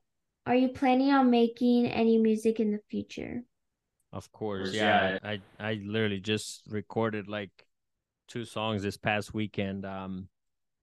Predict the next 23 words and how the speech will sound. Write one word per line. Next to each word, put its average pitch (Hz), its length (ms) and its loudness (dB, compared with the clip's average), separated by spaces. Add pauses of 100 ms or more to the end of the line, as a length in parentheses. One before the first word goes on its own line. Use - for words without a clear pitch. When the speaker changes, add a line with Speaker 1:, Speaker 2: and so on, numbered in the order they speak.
(120)
Speaker 2:
so, 98 400 -4
oh - 20 0
yeah, 101 300 -2 (120)
uh, 104 400 -4
I, 113 340 -4 (1000)
I 127 140 4
don't 143 240 6
see, 135 640 2
like, 117 300 0
a 107 120 -2
stopping 113 600 -2
point, 123 400 -2 (140)
<clears throat> - 140 -10
and 123 600 -2
this 117 160 -6
thing 120 180 -4
can 113 140 -4
only 110 200 0
get 98 240 -6
bigger 104 320 -6
anyways. 110 640 -6 (240)
Um, 92 480 -6 (1000)
but 107 420 -4